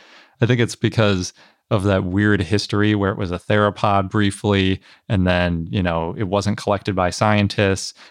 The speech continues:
and it's a big jumble of multiple individuals that people just assumed that it wasn't worthwhile and kinda ignored it for so long.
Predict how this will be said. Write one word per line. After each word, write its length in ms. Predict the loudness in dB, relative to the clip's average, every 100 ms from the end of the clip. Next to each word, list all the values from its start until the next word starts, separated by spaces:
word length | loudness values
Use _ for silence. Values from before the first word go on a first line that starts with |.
| _
and 60 | -4
it's 160 | -2
a 40 | -4
big 340 | -2 -2 -2 -10
jumble 420 | -2 2 2 2
of 140 | 0 2
multiple 440 | 2 0 0 0
individuals 640 | 0 0 -2 -2 0 0 -2 -12 _
that 100 | -2
people 200 | 0 0
just 200 | 0 -2
assumed 480 | -4 0 2 2 2
that 160 | 0 -2
it 80 |
wasn't 340 | 0 0 0 0
worthwhile 720 | -2 -2 0 2 2 0 -2
and 160 | -4 -8 -16 _
kinda 320 | -2 0 0 -4 _ _
ignored 420 | 0 2 2 2
it 100 | 0
for 140 | -2 -4
so 220 | -2 -2
long. 360 | 0 0 -2